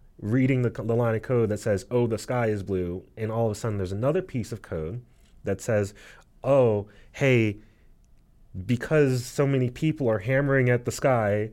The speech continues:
trying to see the sky being blue, then, oh no, the sky is broken now."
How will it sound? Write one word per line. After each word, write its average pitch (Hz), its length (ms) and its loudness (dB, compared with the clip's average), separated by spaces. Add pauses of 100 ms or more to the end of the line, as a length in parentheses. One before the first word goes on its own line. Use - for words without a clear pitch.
(160)
trying 117 240 0
to 110 60 -2
see 127 200 -2
the 113 100 -2
sky 123 300 0
being 101 300 0
blue, 92 400 -2 (800)
then, 104 540 0 (320)
oh 127 140 6
no, 117 380 2
the 104 120 -2
sky 110 240 -2
is 90 100 -2
broken 80 360 -2
now." - 120 -14